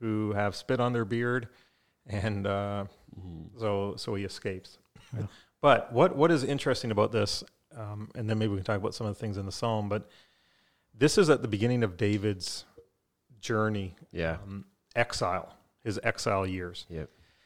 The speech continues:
Speaker 1: Uh, he, he never once acted insane afterwards. In fact,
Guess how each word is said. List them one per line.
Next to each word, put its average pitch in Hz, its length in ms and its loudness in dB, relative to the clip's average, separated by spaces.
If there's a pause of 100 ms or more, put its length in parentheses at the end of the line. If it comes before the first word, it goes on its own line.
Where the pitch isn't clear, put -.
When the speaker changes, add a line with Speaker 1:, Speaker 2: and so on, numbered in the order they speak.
(600)
Speaker 1:
Uh, 101 380 2 (420)
he, 139 360 2
he 135 140 -2
never 160 340 6
once 135 400 4
acted 104 320 0
insane 98 580 -2 (380)
afterwards. 107 680 -10 (240)
In 120 80 -4
fact, 120 400 6